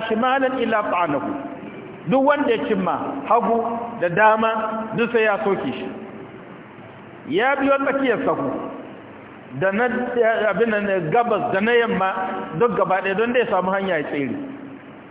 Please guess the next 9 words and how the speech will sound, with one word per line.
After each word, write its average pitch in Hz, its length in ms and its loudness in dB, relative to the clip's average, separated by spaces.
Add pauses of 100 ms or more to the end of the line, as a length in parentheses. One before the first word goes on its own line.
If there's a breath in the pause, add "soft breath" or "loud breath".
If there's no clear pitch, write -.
(800)
To, 190 80 2
wa 208 140 4
zai 247 140 2
iya 220 100 2
tarbe 160 320 0
shi? - 240 -6 (720)
Babu 202 300 4
mai 170 160 0
makami. 170 460 0